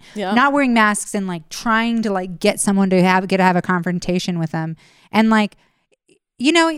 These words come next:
Speaker 2: and it's the same, like, you're seeing articles now, like, "You can take your mask off, everybody's vaccinated." It's like forty percent of people in Idaho are vaccinated. And it might, that might be the highest we get to.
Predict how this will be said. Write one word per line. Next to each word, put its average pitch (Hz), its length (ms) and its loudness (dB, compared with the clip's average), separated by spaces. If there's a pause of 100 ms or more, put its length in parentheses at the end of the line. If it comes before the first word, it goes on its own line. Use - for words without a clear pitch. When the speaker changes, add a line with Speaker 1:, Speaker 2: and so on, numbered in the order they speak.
(240)
Speaker 2:
and 262 140 2
it's 269 120 0
the 269 60 -2
same, 269 220 2
like, 226 120 4
you're 226 100 2
seeing 220 200 0
articles 196 460 2
now, 185 200 2
like, 180 160 0
"You 262 100 -2
can 294 120 0
take 330 240 2
your 311 140 0
mask 220 560 0
off, 196 260 4
everybody's 226 480 0
vaccinated." 208 480 0
It's 190 100 -4
like 202 140 -4 (240)
forty 440 320 2
percent 381 340 0
of 294 120 -4
people 254 260 0
in 185 100 0
Idaho 180 300 0
are 165 140 -2
vaccinated. - 760 -8
And 226 140 0
it 254 100 -4
might, 320 520 -4
that 262 280 0
might 349 220 -4
be 254 240 -2
the 208 200 2
highest 190 640 -4
we 165 100 -6
get - 300 -12
to. - 200 -14